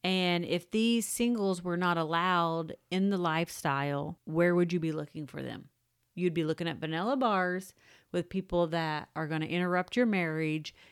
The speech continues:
and have crazy ups and downs. And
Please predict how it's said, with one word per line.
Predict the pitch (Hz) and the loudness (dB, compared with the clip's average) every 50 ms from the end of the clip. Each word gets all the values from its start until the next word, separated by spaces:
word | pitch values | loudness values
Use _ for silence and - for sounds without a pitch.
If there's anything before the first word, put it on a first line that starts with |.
| _ _ | _ _
and | - 165 165 165 160 156 156 151 156 156 160 156 156 - - - _ _ _ - | -2 0 2 2 4 2 2 2 0 0 -2 -2 -6 -8 -10 -16 _ _ _ -14
have | 170 160 170 170 156 143 | -8 -6 -4 -4 -4 -6
crazy | - - - 185 185 196 180 180 202 196 190 185 180 175 165 156 _ _ _ _ _ _ _ _ - | -8 -4 0 0 0 0 0 0 -2 -2 -2 -2 -4 -6 -8 -10 _ _ _ _ _ _ _ _ -4
ups | 180 180 - - - | -2 -2 -4 -6 -4
and | 190 190 190 | -2 0 0
downs. | 180 175 170 165 160 156 156 160 156 147 | 2 2 2 2 2 2 0 0 -2 -2
And | 160 156 156 139 | -2 -4 -4 -6